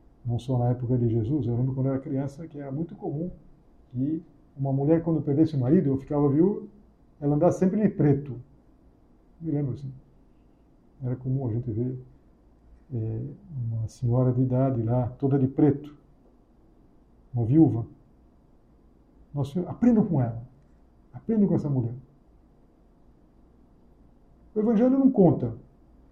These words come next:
como continuou a vida da pobre viúva. Com certeza ela passou por dificuldades. Porque se ela só tinha dois reais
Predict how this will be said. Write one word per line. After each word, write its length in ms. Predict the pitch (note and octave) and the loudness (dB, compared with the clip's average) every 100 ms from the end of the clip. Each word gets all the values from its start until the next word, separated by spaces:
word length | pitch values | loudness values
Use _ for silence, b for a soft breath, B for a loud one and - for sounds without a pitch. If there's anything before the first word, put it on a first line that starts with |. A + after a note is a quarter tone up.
| _ _ _ - - | _ _ _ -20 -6
como 400 | D3 D3 D3+ C#3+ | 0 2 2 0
continuou 420 | D3 C3+ C3+ D3 | -2 0 0 2
a 60 | |
vida 260 | C#3 D#3 D3+ | 2 0 0
da 140 | C#3 | 0
pobre 280 | C3 D3 C3 | 0 2 2
viúva. 420 | B2+ D3+ C#3 - - - _ _ _ _ _ _ _ _ _ _ _ - - _ _ - | 4 4 4 0 -12 -20 _ _ _ _ _ _ _ _ _ _ _ -20 -20 _ _ -2
Com 140 | G3+ | 2
certeza 520 | G#3 G#3 G3+ G#3+ G3 | 2 2 0 0 2
ela 180 | G#3+ G3 | 2 2
passou 220 | F3 D#3+ | -2 -2
por 120 | E3+ | -2
dificuldades. 800 | F#3 G#3+ B3+ G3 E3 A2+ - - _ _ _ _ _ | -2 -2 0 4 2 0 -10 -20 _ _ _ _ _
Porque 160 | _ - | _ -2
se 60 | |
ela 120 | G3 | 0
só 160 | F3+ E3+ | 2 0
tinha 180 | E3 A3 | 0 2
dois 220 | G3+ G#3+ | 2 2
reais 500 | D#3 C#3 A2 - - | 2 0 -2 -10 -20